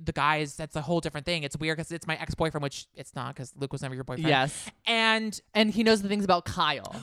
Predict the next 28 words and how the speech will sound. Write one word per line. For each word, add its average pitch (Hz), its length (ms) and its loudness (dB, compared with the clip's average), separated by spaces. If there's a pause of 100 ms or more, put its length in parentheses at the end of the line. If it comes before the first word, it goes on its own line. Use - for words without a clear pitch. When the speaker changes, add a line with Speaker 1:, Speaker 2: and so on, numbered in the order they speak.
(100)
Speaker 2:
which 185 180 6
Speaker 1:
That, 196 60 0
Speaker 2:
also 226 480 10
was 151 200 6
Speaker 1:
ugh, 147 100 -2
Speaker 2:
like 139 160 4
Speaker 1:
that 302 180 10
sent 226 300 2
me, 208 260 0
and 185 100 2
I'm 220 120 6
not 254 120 2
even 202 220 0
in 185 220 0
the 160 80 -4
relationship. 175 560 0
That 208 180 4
sent 190 320 0
me 175 280 -2
over 143 280 -2
the 139 120 -2
edge. 135 120 -4
I 147 40 -4
was 143 60 -4
like, 143 180 -8
"What - 180 -4
the - 80 -4
fuck?" - 380 4